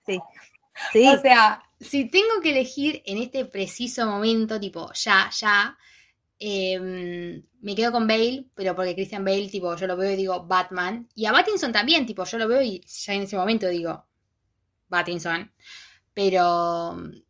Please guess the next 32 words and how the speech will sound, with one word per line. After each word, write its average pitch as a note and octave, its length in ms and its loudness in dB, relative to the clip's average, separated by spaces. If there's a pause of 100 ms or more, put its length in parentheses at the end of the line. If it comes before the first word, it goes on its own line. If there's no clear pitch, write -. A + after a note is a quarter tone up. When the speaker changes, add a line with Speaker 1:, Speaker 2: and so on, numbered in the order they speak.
(140)
Speaker 2:
me F#3+ 140 -8
pasa G3 360 -4
que, F3 400 -8 (680)
que F3+ 160 -12
con F3+ 240 -8
Bale G3 220 2
se G3 140 -12
juntó F3+ 260 -8
justo G3 340 -10
con F#3 180 -6
Nolan, F#3+ 380 0
que F3+ 100 -8
es F3+ 40 -10
mi F#3 100 -6
director F3 280 -6
favorito, F#3 600 -4 (560)
y, E3 640 -14
y F3+ 140 -14
no E3 140 -10
puedo. E3+ 220 -6
Es E3 100 -12
como G3 200 -2
mi F#3 100 -4
combo G3+ 260 2
perfecto, F3+ 380 -6
¿entendés? D#3+ 440 -12 (880)
Pero A3+ 160 2
necesito C#4 440 0
más D#4 120 2
de D4 60 -2
Pattinson. F3+ 460 -2 (460)
Speaker 1:
Entiendo. G3+ 680 -10